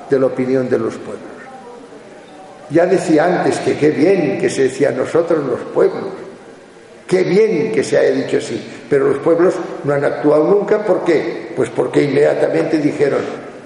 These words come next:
en lugar de voto veto, y había aquellos cinco países que mandaban, y esto se ha ido repitiendo después.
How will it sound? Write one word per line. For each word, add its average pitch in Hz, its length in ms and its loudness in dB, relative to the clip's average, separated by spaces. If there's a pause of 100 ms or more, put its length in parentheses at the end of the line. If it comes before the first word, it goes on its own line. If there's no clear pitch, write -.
(220)
en 143 180 2
lugar 151 300 2
de 160 60 4
voto 160 320 2
veto, 190 400 2
y 175 260 2
había 139 300 2
aquellos 135 420 0
cinco 143 300 0
países 135 420 -2
que 143 140 -2
mandaban, 156 440 2 (240)
y 190 80 0
esto 202 200 -2
se 185 120 0
ha 202 40 4
ido 202 160 2
repitiendo 185 680 0
después. 170 460 0